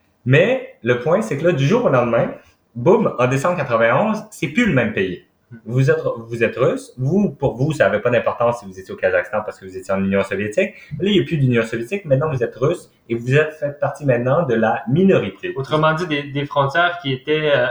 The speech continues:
Speaker 2: internes deviennent internationales.
Speaker 1: Exactement.
Speaker 2: Du jour au lendemain,
Speaker 1: Mais un peu,
Speaker 2: pratiquement.
Speaker 1: si j'arrête pas de faire mes parallèles avec le Canada, c'est un peu la, la question, par exemple, des anglophones au Québec s'il y avait l'indépendance, ouais.
Speaker 2: Mhm.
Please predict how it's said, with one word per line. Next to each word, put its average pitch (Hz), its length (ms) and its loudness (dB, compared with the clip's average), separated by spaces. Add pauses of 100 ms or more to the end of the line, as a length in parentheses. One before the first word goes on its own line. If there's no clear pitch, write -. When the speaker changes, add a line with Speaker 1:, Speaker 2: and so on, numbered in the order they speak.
Speaker 2:
internes 147 460 -4
deviennent 131 480 -2 (100)
internationales. 131 920 -4 (200)
Speaker 1:
Exactement. 117 400 0
Speaker 2:
Du 131 60 4
jour 135 140 2
au 127 40 0
lendemain, 123 320 -4
Speaker 1:
Mais 139 100 4
un 143 100 4
peu, - 40 -6
Speaker 2:
pratiquement. 131 280 -6 (180)
Speaker 1:
si - 180 -10
j'arrête 104 300 -2
pas 135 80 -2
de 135 60 -12
faire 101 120 -2
mes 104 80 -2
parallèles 113 380 0
avec 101 180 0
le 95 60 -2
Canada, 127 420 0
c'est 127 120 -6
un 117 80 0
peu 131 120 -4
la, 120 300 2
la 110 100 0
question, 127 420 -4
par 104 140 -2
exemple, 110 340 0
des 101 80 -8
anglophones 104 420 -2
au 101 40 -10
Québec 110 320 -4
s'il - 140 -14
y - 20 -8
avait 95 140 -2
l'indépendance, 95 640 -2
ouais. 98 160 -2
Speaker 2:
Mhm. 131 120 -2